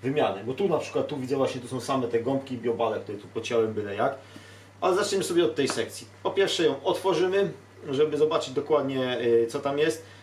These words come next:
Bo ja tu widzę, to jest porośnięte całymi plamami. E, widać, gdzie jest ceramika, są miejsca, gdzie jej w ogóle nie widać, co oznacza, że jest bardzo mocno zarośnięta. Nie wiem, czy to w ogóle,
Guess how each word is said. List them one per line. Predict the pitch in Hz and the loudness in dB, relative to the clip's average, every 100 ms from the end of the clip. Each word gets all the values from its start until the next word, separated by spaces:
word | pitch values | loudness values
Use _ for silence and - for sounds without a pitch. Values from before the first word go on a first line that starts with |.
| - | -6
Bo | 202 | 0
ja | 190 | 0
tu | 190 | 0
widzę, | 202 185 | 0 2
to | 185 | 4
jest | 170 156 - - - - | 4 2 -8 -20 -20 -4
porośnięte | 180 165 151 - 160 160 156 | 2 4 4 2 0 2 2
całymi | 151 147 156 139 | 4 2 2 -2
plamami. | 147 127 143 147 143 139 - - - - | -2 0 2 2 0 -4 -10 -20 -20 -8
E, | 120 123 123 | -4 -2 -2
widać, | 113 151 135 117 | -2 2 2 2
gdzie | 113 139 | 2 2
jest | 131 - | 2 -2
ceramika, | - 131 120 143 165 135 127 | -2 0 2 0 2 4 4
są | 131 123 | 0 -4
miejsca, | 123 135 131 135 | 0 0 0 -2
gdzie | 113 131 | 0 0
jej | 123 | 0
w | 117 | 2
ogóle | 160 135 123 | 4 4 2
nie | 123 | 0
widać, | 127 135 127 | 0 0 0
co | 127 | 0
oznacza, | 117 127 120 120 | 0 2 0 0
że | 110 | 2
jest | 110 | 0
bardzo | - 151 143 110 | 2 0 0 -2
mocno | 117 120 - 110 | -4 -4 -6 -4
zarośnięta. | 110 101 - 104 95 117 | -2 -2 -4 -8 0 0
Nie | 110 | 0
wiem, | 101 | -4
czy | 101 - | -6 -8
to | 98 | -8
w | |
ogóle, | 101 107 98 | -6 -4 -4